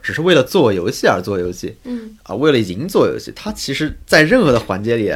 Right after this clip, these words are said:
Speaker 1: 他就在想搞笑这件事儿。就是，比如说你，你看 Running Man，看这个所谓的以前的无限挑战，他每时每刻，甚至他在要求他的团队的队员都在动脑子。就你能，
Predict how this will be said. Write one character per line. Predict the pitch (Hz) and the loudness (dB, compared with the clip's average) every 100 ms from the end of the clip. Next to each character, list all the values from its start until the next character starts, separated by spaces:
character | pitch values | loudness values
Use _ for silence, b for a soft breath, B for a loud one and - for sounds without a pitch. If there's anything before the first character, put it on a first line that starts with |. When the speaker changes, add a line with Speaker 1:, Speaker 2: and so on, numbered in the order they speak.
| 64 | -4
Speaker 1:
他 | - | -4
就 | 147 180 | -4 2
在 | 175 | 2
想 | - 95 | 2 -2
搞 | 117 - | -2 -2
笑 | - 120 | 0 0
这 | 101 | -2
件 | 90 | -10
事 | - | -14
儿。 | - _ b b b b b b | -18 _ b b b b b b
就 | 135 | -12
是， | - - - - - _ | -10 -14 -16 -20 -20 _
比 | 113 | -16
如 | |
说 | 117 | -10
你， | 135 | -8
你 | 113 | -10
看 | - 120 107 | -8 -4 -2
Running | 120 123 | 0 -2
Man， | 123 107 - | -2 -4 -6
看 | - 113 101 | -10 -8 -6
这 | 95 - | -6 -8
个 | - | -10
所 | 90 | -10
谓 | 85 92 | -8 -8
的 | - | -8
以 | 92 | -10
前 | 98 98 | -10 -8
的 | |
无 | 104 | -6
限 | 107 107 | -6 -6
挑 | 110 | -8
战， | 87 92 - b b b | -10 -12 -16 b b b
他 | - 180 - | -8 -6 -4
每 | 131 104 98 | -2 -2 -2
时 | - | -4
每 | 160 127 | -2 -2
刻， | - 110 | -2 -2
甚 | - 190 | -2 -4
至 | 120 | -4
他 | - | -4
在 | 143 127 | -2 0
要 | 147 | 0
求 | 160 123 | 0 -2
他 | 143 | -2
的 | 131 | -4
团 | - - 117 | -4 -8 -4
队 | 156 | -6
的 | |
队 | 143 247 | -6 -4
员 | 127 92 | -4 -4
都 | 120 | -4
在 | 127 | -2
动 | 127 135 | -2 -4
脑 | 110 - | -8 -10
子。 | - - B B B B | -16 -20 B B B B
就 | 175 | -4
你 | 135 | -2
能， | 104 117 | -2 -4